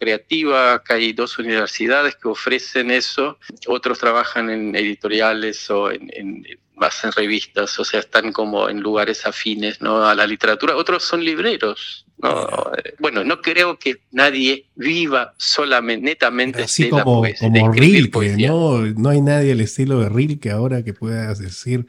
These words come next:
Speaker 1: No, pero yo creo que tampoco es, los poetas contemporáneos necesitan algo como un, una conexión fuerte con el mundo contemporáneo, y yo creo que si estuvieran solamente en su circuito, que es cada vez más especializado,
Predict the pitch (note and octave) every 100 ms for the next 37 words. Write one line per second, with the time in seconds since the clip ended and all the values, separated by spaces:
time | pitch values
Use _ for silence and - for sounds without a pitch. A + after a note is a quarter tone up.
0 | - - E3 E3+ E3 E3 D#3 F3 - -
1 | E3 F#3 F#3 D3+ C3 - - D#3 - D3
2 | C#3+ - - - - A#2+ B2+ D3+ E3 -
3 | C3 B2+ C3 C3+ C#3+ D#3 C#3+ _ B3+ A3+
4 | D#3+ A#2 - - - C3 - A2+ G#2+ A2
5 | - _ _ _ _ _ _ _ - B2+
6 | B2 A#2+ A2 A2 A2 - A2+ G#2+ G2+ -
7 | - - A#2+ A#2 A2 - - - A#2 B2+
8 | A#2 A2 - B2 A2+ A#2+ A2+ A2+ A#2 -
9 | A2+ G#2+ G#2+ A#2+ B2 B2 A#2+ G#2+ _ _
10 | - - - - A#2 A#2 A2 G2+ A2+ A#2+
11 | C3 C#3 C3 B2 - G#2 B2 C#3+ C3 B2+
12 | A#2+ - A#2 - - B2 B2+ C3 A#2 B2+
13 | B2 C3 B2+ A2 - B2+ B2+ A2 - C3
14 | A#2 - A2 - G#2+ - B2+ B2 B2 B2
15 | C3 C3+ A#2 - A#2 - G#2 G#2 - -
16 | B2 A2+ G#2+ A2